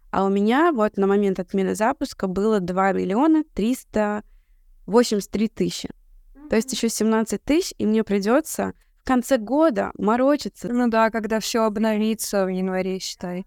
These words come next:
Speaker 1: Да, как бы нафиг это надо,
Speaker 2: Мгм.
Speaker 1: когда щас в январе все обновится, и, скорее всего, вот в следующем году мне придется сойти с У С Н,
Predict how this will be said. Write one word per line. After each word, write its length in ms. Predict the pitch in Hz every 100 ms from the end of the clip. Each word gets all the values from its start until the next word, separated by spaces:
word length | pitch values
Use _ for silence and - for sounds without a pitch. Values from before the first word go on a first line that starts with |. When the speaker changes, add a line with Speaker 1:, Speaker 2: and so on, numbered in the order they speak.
| _ -
Speaker 1:
Да, 340 | 240 247 247
как 160 | 233 -
бы 100 | 214
нафиг 420 | 233 302 311 -
это 160 | 247 240
надо, 300 | 254 302 214
Speaker 2:
Мгм. 120 | 202
Speaker 1:
когда 180 | 220 233
щас 260 | 226 220
в 40 | 214
январе 380 | 214 208 240 269
все 200 | - 208
обновится, 760 | 202 208 226 349 - 214 180 - - _ _
и, 120 | 220 226
скорее 300 | - 220 214
всего, 220 | - 208
вот 160 | 196 -
в 60 |
следующем 500 | - 247 349 - 277
году 460 | 247 214 190 180 180 _ -
мне 220 | - 214 254
придется 400 | 226 214 233 208
сойти 400 | - 208 - 269
с 120 | -
У 60 |
С 160 | 196 -
Н, 380 | 208 240 262